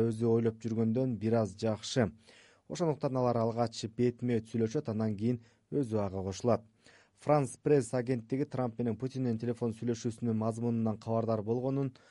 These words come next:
эки булакка таянып, орус президенти Украинанын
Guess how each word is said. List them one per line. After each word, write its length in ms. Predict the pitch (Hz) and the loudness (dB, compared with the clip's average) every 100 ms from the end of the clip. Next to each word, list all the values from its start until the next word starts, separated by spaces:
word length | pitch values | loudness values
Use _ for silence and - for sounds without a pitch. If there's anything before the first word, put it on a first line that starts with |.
| _ _ - | _ _ -2
эки 240 | 135 131 | -2 0
булакка 340 | 131 131 127 | 2 2 0
таянып, 480 | 127 127 131 135 - | -2 -2 0 -2 0
орус 300 | 113 120 113 | 2 2 0
президенти 580 | - 117 110 113 110 139 | -4 -2 0 -2 0 0
Украинанын 760 | 123 113 110 113 110 113 110 | 0 -2 -2 0 0 0 0